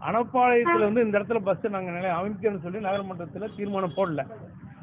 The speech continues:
சரி, அப்புறம் நான் வந்து மாவட்ட ஆட்சியர் இருக்கும்போது நகராட்சி ஆணையாளர்கிட்ட கேக்குறாங்க, "ஏன் தீர்மானம் போடலையா?" போட்டிருக்குன்னு சொன்னாங்க. போட்டிருக்கு, எப்படி போட்டிருக்காங்கன்னா,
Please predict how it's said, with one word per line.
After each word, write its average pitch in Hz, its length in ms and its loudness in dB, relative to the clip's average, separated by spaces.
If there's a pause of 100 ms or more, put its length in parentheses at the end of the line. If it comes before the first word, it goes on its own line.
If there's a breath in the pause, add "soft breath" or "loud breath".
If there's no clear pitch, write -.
சரி, 226 200 8
அப்புறம் 196 340 2
நான் 220 160 4
வந்து 226 220 0
மாவட்ட 220 340 2
ஆட்சியர் 208 260 2
இருக்கும்போது 190 360 2
நகராட்சி 220 540 0
ஆணையாளர்கிட்ட 196 440 2
கேக்குறாங்க, 175 360 2 (280)
"ஏன் 214 200 4
தீர்மானம் 214 380 0
போடலையா?" 185 280 0
போட்டிருக்குன்னு 226 500 0
சொன்னாங்க. 170 300 -2 (480)
போட்டிருக்கு, 247 340 4
எப்படி 226 160 0
போட்டிருக்காங்கன்னா, 208 500 2